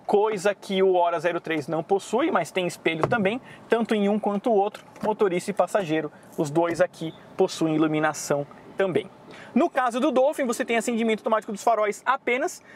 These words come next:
mas não há sensor de chuva e nem retrovisor fotocrômico. No caso do retrovisor, o Hora também não possui, mas aqui você não tem, é, o sensor de chuva.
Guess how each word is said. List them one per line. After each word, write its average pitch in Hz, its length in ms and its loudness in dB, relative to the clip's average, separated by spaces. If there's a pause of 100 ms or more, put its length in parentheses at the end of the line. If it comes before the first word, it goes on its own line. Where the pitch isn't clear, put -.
mas 262 260 0
não 285 200 4
há 247 80 2
sensor 247 300 -4
de 277 80 -10
chuva 254 340 -2
e 349 80 -4
nem 285 160 2
retrovisor 262 400 0
fotocrômico. - 600 -4
No 262 80 0
caso 180 180 2
do 208 60 -2
retrovisor, 254 500 2
o 262 160 2
Hora 220 180 2
também 220 200 -2
não 196 100 0
possui, 240 420 -2 (400)
mas 233 300 2
aqui 220 240 0
você 208 240 0
não 220 160 0
tem, 185 260 -2 (300)
é, 170 400 2
o 190 100 4
sensor 190 360 0
de 208 80 -6
chuva. - 380 -6